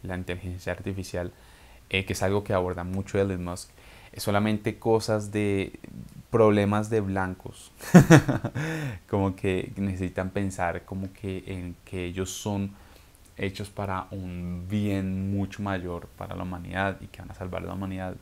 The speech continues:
Lo que tengo entendido, está criticando fu-, fuertemente a Elon Musk frente al, a su,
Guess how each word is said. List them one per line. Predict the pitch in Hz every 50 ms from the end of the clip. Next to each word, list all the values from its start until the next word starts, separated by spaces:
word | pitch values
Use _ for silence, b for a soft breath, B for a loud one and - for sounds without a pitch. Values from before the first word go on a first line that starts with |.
| -
Lo | - - 95
que | - 101
tengo | - 95 90 92
entendido, | 92 92 95 92 92 92
está | 92 - - 101 -
criticando | - - 131 127 - 113 - - 98 90 90 90 92
fu-, | 92 - - - - - - - - -
fuertemente | 120 110 101 104 - 107 104 98 98 98 101 98
a |
Elon | 98 98 98 98 98
Musk | 98 98 95 - - - B B B B B B B B B B B - -
frente | - - 95 95 95 95 - 90 90 - -
al, | 92 95 92 90 90 90 90 - -
a | - 98 98 95
su, | -